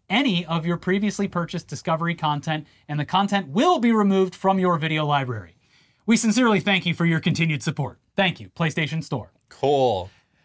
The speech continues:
Speaker 1: So the page where this statement is located then provides an exhaustive list of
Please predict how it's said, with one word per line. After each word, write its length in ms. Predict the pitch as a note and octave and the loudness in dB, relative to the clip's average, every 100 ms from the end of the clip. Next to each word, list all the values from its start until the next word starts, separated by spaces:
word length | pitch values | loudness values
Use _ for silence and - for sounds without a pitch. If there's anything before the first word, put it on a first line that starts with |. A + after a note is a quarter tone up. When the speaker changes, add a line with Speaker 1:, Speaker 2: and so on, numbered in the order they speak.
| _ | _
Speaker 1:
So 120 | G3 | 0
the 60 | F#3 | 2
page 260 | A#3+ G3+ | 2 2
where 80 | G3 | 0
this 140 | F#3 - | 0 0
statement 380 | F#3 E3+ E3 | -2 0 -2
is 200 | E3+ A3+ | 0 0
located 540 | F3+ F#3 - F3+ E3 D3+ | 2 0 0 0 -2 0
then 200 | F3 F#3 | 0 0
provides 400 | F3+ E3+ E3 D#3+ | 0 2 2 0
an 120 | E3 | -4
exhaustive 720 | D3+ A#2+ B2+ G3 A3+ - D3 | -4 -2 2 4 2 0 -4
list 320 | D3 F3 D3+ - | 0 -2 -2 -4
of 220 | D#3+ | -4